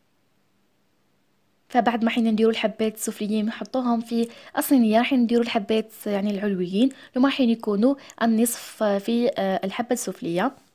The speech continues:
يعني راح يتشكل عندنا مثلث، لأن حبة المربع حين نقسموها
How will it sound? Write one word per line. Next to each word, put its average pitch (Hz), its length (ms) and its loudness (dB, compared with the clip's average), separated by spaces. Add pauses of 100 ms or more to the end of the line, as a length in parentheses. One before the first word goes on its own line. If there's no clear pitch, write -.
(1120)
يعني 233 120 0
راح 262 160 0
يتشكل - 300 0
عندنا 208 240 2
مثلث، 240 560 2 (600)
لأن 247 200 6
حبة 233 420 2 (180)
المربع 202 680 2
حين 233 160 -2
نقسموها 214 640 -2